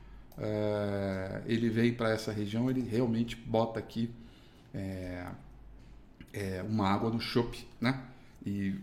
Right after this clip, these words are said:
força novamente a ideia... Lembra quando eu comentei com vocês aqui que era uma, romper esse último topo, romper essa resistência, esse número de força aqui, significa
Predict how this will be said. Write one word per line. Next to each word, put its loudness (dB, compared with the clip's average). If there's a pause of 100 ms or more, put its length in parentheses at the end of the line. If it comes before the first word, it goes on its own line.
(200)
força 6
novamente 2
a 2
ideia... 0 (580)
Lembra 10
quando 2
eu 4
comentei 8
com 0
vocês 0
aqui -4
que -4
era 2
uma, -2 (240)
romper 8
esse 4
último 0
topo, 0
romper 4
essa 4
resistência, 0
esse -8
número 4
de -4
força 2
aqui, 2 (440)
significa 6